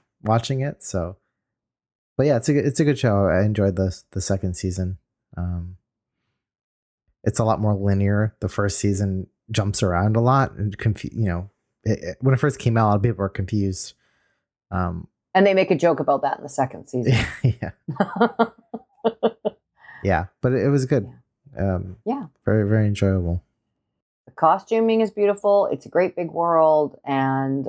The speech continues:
Speaker 2: there's lots to see and lots of people to meet, and it's really fun. There's a lot of Monster of the Weeks in the first ep-, in the first season, and then there's, like you say, this over, the storyline that, you know, comes together.
Speaker 1: Yeah, and, and the second season is very much,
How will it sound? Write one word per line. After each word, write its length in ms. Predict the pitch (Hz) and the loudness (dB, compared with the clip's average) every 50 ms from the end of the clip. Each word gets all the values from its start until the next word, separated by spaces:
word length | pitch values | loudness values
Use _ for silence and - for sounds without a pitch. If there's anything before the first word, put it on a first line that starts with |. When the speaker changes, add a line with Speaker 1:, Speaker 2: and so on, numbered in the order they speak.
| - 82 - | -8 -2 0
Speaker 2:
there's 300 | 147 147 143 135 135 143 | 2 2 2 2 2 2
lots 340 | 147 147 143 - - - - | 4 4 4 2 -2 -10 -12
to 100 | - 143 | -10 -10
see 420 | 139 - 151 143 139 139 135 - | -4 0 2 4 4 4 4 2
and 160 | - 135 135 | 0 0 -2
lots 200 | 139 135 131 131 - | 0 0 0 -2 -4
of 60 | 131 | -8
people 200 | - 131 131 131 | -8 -4 0 2
to 60 | 131 | 2
meet, 300 | 131 135 135 135 135 135 - _ - | 4 4 4 4 2 0 -6 _ -8
and 400 | 123 123 123 131 123 123 120 123 - _ _ _ _ _ | -6 -4 -4 -4 -4 -4 -6 -8 -12 _ _ _ _ _
it's 120 | - - | -8 -2
really 140 | 302 320 311 | -2 0 0
fun. 220 | - 415 330 - - _ _ _ _ _ _ _ _ | 0 0 -2 -4 -8 _ _ _ _ _ _ _ _
There's 160 | - 233 208 | 0 2 2
a 60 | 226 | 4
lot 160 | 214 226 226 214 | 4 4 4 4
of 60 | 202 | 4
Monster 340 | 185 180 190 185 - - 185 | 4 2 2 0 -2 -2 0
of 60 | 156 | 0
the 80 | 156 | 2
Weeks 300 | 160 160 160 147 - - | 2 2 2 0 -2 -4
in 60 | 160 151 | -4 -4
the 60 | 139 | -2
first 280 | 139 - 151 139 143 - | 0 0 -2 0 2 0
ep-, 180 | 143 139 - | 0 0 -2
in 120 | - - 143 | -2 -2 -2
the 60 | 131 | 0
first 280 | 135 147 143 127 - - | 2 2 0 0 0 2
season, 340 | 139 135 120 131 131 131 | 2 2 4 4 2 2
and 240 | 113 120 135 139 135 | 2 2 2 4 4
then 160 | 139 135 135 | 4 4 4
there's, 240 | 135 135 135 117 - | 4 4 2 0 0
like 200 | 120 120 113 - | 0 0 0 -2
you 60 | 120 | -4
say, 220 | 120 - 123 117 113 | -4 0 2 2 2
this 300 | - 113 113 - - - - | 2 0 -2 -2 -8 -8 -2
over, 420 | - 135 127 120 120 117 113 - - _ - | 0 0 2 2 2 0 0 -2 -6 _ -6
the 60 | 131 | -6
storyline 840 | 131 - - - - - 131 123 120 - 53 55 - - 50 50 50 | -6 -6 -8 -8 -2 0 2 2 2 2 2 2 2 0 0 -2 -4
that, 160 | 50 50 - _ _ _ _ _ _ _ _ _ _ _ _ _ _ _ _ _ _ _ _ _ _ | -6 -8 -8 _ _ _ _ _ _ _ _ _ _ _ _ _ _ _ _ _ _ _ _ _ _
you 60 | - - | -20 -20
know, 160 | - 117 _ _ _ _ _ _ | -20 -20 _ _ _ _ _ _
comes 260 | - 104 101 98 - - | -20 -20 -18 -18 -16 -12
together. 320 | - 90 - 87 - - 50 50 - - _ _ _ _ _ _ _ _ _ _ | -8 -4 -4 -2 -2 -2 -4 -6 -10 -14 _ _ _ _ _ _ _ _ _ _
Speaker 1:
Yeah, 360 | 110 110 107 92 85 85 85 - - | 2 2 4 4 2 0 -2 -4 0
and, 160 | - 123 120 - | 2 2 2 2
and 220 | - 131 127 120 | 2 2 4 4
the 60 | 117 | 2
second 280 | 113 - 180 180 185 135 | 2 2 0 2 2 2
season 140 | 110 110 107 98 | 4 4 4 2
is 80 | 98 | 2
very 240 | 95 95 101 98 98 | 2 2 2 2 2
much, 380 | 98 90 87 87 - - - | 2 2 0 -2 -4 -8 -12